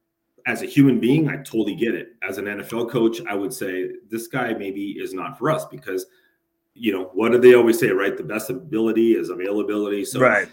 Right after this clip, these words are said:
Speaker 1: th-, that's
Speaker 2: No,
Speaker 1: what
Speaker 2: I
Speaker 1: they
Speaker 2: get
Speaker 1: couldn't
Speaker 2: it.
Speaker 1: trust. I think that's what they couldn't trust was like, "Look, look, is he gonna be out there? Is he gonna, we've already given him,"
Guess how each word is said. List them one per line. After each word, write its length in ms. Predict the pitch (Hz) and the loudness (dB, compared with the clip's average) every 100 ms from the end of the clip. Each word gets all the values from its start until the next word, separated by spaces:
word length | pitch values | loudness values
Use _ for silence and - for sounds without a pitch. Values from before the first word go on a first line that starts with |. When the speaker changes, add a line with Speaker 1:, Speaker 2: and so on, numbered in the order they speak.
| _ | _
Speaker 1:
th-, 140 | 143 160 | -2 0
that's 60 | 160 | 2
Speaker 2:
No, 220 | 214 196 | 4 4
Speaker 1:
what 40 | |
Speaker 2:
I 40 | 135 | 4
Speaker 1:
they 40 | |
Speaker 2:
get 60 | 127 | 0
Speaker 1:
couldn't 140 | - - | -2 -4
Speaker 2:
it. 40 | |
Speaker 1:
trust. 300 | 107 - - 117 | -10 -12 -10 -2
I 60 | |
think 120 | 127 | 2
that's 160 | 127 123 | 2 2
what 60 | 104 | -2
they 100 | 92 | -2
couldn't 220 | 98 87 | -4 -8
trust 260 | 87 87 92 | -12 -10 -10
was 100 | 92 | -10
like, 180 | 85 101 | -12 -8
"Look, 260 | 98 92 - | -8 -8 -10
look, 240 | 95 85 98 | -10 -10 -14
is 100 | 92 | -12
he 140 | 98 | -8
gonna 220 | 107 101 | -6 -6
be 180 | 92 98 | -6 -6
out 220 | 90 - | -6 -10
there? 100 | - | -14
Is 80 | 85 | -14
he 80 | 95 | -14
gonna, 200 | 98 98 | -16 -4
we've 160 | 110 107 | -4 -2
already 260 | 113 120 | 0 0
given 240 | 110 113 107 | 2 0 0
him," 340 | 107 104 104 | -6 -10 -10